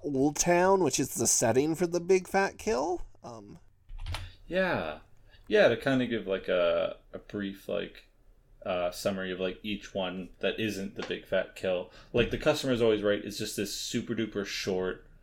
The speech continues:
Speaker 2: like, like, a couple minute long, like, just, like,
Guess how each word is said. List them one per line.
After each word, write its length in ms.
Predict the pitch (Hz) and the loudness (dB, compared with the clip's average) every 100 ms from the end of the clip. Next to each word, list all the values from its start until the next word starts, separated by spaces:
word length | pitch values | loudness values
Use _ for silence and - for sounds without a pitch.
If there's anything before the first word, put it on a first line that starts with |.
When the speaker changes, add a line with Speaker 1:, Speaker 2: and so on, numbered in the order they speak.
| _ _ | _ _
Speaker 2:
like, 340 | - 98 87 - - - - - | -2 0 -2 -8 -18 -20 -20 -14
like, 380 | - - 101 95 | -10 -6 -6 -6
a 40 | 98 | -8
couple 380 | - 110 104 | -2 -2 0
minute 400 | 101 95 92 90 | -2 -2 -4 -6
long, 520 | - 87 87 85 85 - - - _ - | -4 -4 -4 -6 -10 -16 -20 -20 _ -8
like, 220 | 101 90 - | -2 -2 -2
just, 240 | 101 - | -6 0
like, 220 | 95 85 | 0 -2